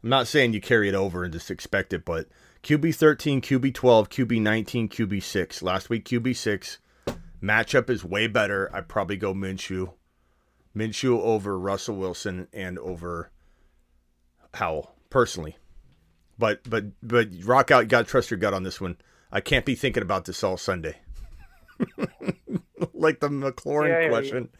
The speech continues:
Speaker 1: Minshew for me. Minshew for me.
Speaker 2: Yeah, I hear you.
Speaker 1: Yeah, hit, hit that. I would hit that one without hesitation, personally. All right, hang tight, Rock Out. Let me go over to, uh,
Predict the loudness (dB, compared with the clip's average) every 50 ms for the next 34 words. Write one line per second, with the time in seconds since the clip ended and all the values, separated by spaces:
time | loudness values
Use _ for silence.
0 | -20 -20 -20 -20 -20 -20 -20 -20 -20 _ -10 -6 2 4 6 6 6 2 0 0
1 | 0 0 0 -2 0 0 0 -2 -4 _ _ _ _ _ _ _ _ _ _ _
2 | _ _ _ _ _ _ _ _ _ _ _ -14 -4 0 2 2 2 4 2 2
3 | 2 2 0 0 0 0 -2 -4 -10 -20 -20 -16 -16 -16 -16 _ -16 -16 -16 -16
4 | _ _ _ _ _ _ _ _ _ -8 -4 -2 0 0 0 0 -2 -6 -8 -10
5 | -12 -14 -14 -20 -20 _ -20 _ -8 -2 0 2 2 0 -2 -6 -4 2 2 2
6 | 2 6 6 6 6 8 6 6 6 6 8 8 8 8 6 2 0 0 2 0
7 | 0 0 -2 -4 -4 -4 -2 0 0 -2 0 -2 -6 -6 -6 -6 -6 -6 -6 -6
8 | -10 -10 -6 -6 -6 -6 -8 -14 -16 -16 _ _ _ _ _ _ _ _ _ _
9 | _ 0 2 4 4 4 2 -2 -2 2 4 4 4 6 4 0 2 2 0 0
10 | 0 0 -4 -4 2 4 4 4 4 0 -6 -4 -4 -4 -2 0 2 0 0 0
11 | -2